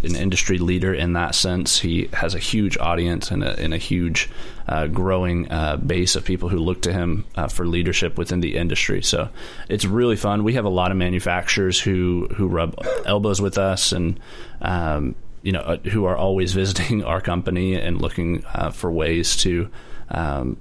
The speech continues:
you know, partner with us. So that's a lot of fun. And then in general, it's, I'm impressed just by the character portion. And that's one thing that I loved about,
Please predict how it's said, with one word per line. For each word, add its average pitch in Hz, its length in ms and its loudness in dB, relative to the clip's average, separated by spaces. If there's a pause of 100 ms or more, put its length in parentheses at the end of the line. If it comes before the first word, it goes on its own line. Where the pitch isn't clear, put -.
(140)
you 98 60 -2
know, 73 80 -2
partner 92 300 0
with 90 220 0
us. 90 160 0
So 87 180 2
that's 101 300 0
a - 20 0
lot 92 160 2
of 92 80 2
fun. 90 260 2
And 85 120 0
then 98 160 2
in 101 160 0
general, 95 320 2
it's, - 320 2 (360)
I'm 110 140 2
impressed 107 400 0
just - 400 2
by 143 100 4
the 135 80 2
character 117 380 2
portion. 80 460 0
And 95 100 2
that's 104 160 0
one 101 140 0
thing 87 160 0
that 85 100 2
I 82 60 2
loved 82 240 0
about, 80 340 0